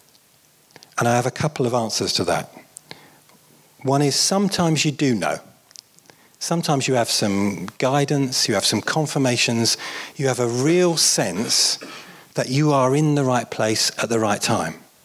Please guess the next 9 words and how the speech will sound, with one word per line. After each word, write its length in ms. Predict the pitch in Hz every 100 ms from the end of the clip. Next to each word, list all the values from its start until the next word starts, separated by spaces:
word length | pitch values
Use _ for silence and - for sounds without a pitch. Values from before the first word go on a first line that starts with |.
| - _ - - - - - - -
And 160 | 160 175
sometimes 540 | 233 226 - 156 156
you 80 | 185
don't 420 | 165 240 185 110
know. 360 | 107 87 73 - _ _ _ _ _ _ -
And 160 | 143 147
at 220 | 147 143
this 200 | 233 -
point 460 | - - 107 92